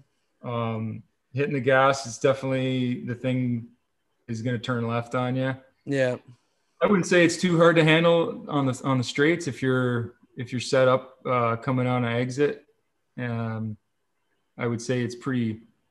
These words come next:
Speaker 1: it's pretty good. Like, you should be pretty good, but then again, I don't know. <laughs> I'd probably be all over the place in a video game. I have no idea.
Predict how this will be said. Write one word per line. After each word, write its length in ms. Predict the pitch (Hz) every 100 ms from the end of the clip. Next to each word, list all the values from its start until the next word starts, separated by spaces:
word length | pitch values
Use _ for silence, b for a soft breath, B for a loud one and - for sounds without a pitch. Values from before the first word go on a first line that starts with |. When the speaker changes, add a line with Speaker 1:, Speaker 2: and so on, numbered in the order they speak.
| -
Speaker 1:
it's 140 | 117 -
pretty 240 | 147 123
good. 340 | 107 123 143
Like, 200 | 143 120
you 100 | 120
should 220 | 120 139 120
be 100 | 113
pretty 240 | 127 117
good, 300 | 113 131 143
but 320 | 107 - - _ _ -
then 240 | - 139
again, 220 | 139 135
I 100 | 131
don't 160 | 147 147
know. 300 | 147 147 151 135 -
<laughs> 200 | 202 -
I'd 200 | 156 160
probably 260 | 165 165
be 580 | 151 147 147 143 139 - _ _ -
all 180 | 156 156
over 160 | 160 151
the 80 | 147
place 360 | 151 143 143
in 80 | 139
a 20 |
video 300 | 120 143 143
game. 240 | 131 131 131
I 40 |
have 120 | 131
no 180 | 127 139
idea. 380 | 135 131 135